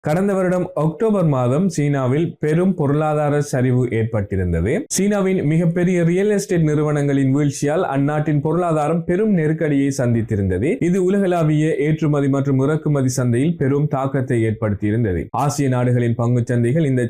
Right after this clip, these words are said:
சரிவினால் பெரும் பாதிப்புக்குள்ளாகியிருந்தன. கடந்த வருடம் நவம்பர் மாதம் பறவை காய்ச்சல் காரணமாக உலக சுகாதார நிறுவனம் அவசரகால நிலைமையை அறிவித்திருந்தது.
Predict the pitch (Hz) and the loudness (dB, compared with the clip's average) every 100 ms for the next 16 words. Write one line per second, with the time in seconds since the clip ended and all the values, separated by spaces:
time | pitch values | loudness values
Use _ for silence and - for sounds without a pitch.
0 | 131 117 117 120 156 160 127 127 123 117 | -2 0 0 0 -2 0 0 0 0 0
1 | 113 113 104 107 98 95 92 90 101 104 | 0 -2 -2 -2 0 -2 0 0 0 -4
2 | - _ _ _ _ _ _ _ _ _ | -8 _ _ _ _ _ _ _ _ _
3 | _ _ _ - 170 202 220 208 196 185 | _ _ _ -4 -2 0 2 2 2 2
4 | 180 160 180 208 190 165 147 139 139 175 | 2 2 2 2 2 2 2 0 0 0
5 | 165 143 185 208 180 165 151 151 143 139 | 0 -2 0 0 0 -2 -2 0 -2 0
6 | 131 123 117 113 113 151 139 135 151 143 | 0 0 0 0 0 0 2 2 2 0
7 | 131 131 135 135 131 123 117 113 110 139 | 0 0 0 0 0 0 2 2 0 -2
8 | 120 143 156 165 143 131 123 120 117 110 | -2 -2 -2 -2 0 0 2 2 2 0
9 | 107 107 104 104 95 92 85 82 101 | 0 0 0 0 -2 -2 0 0 0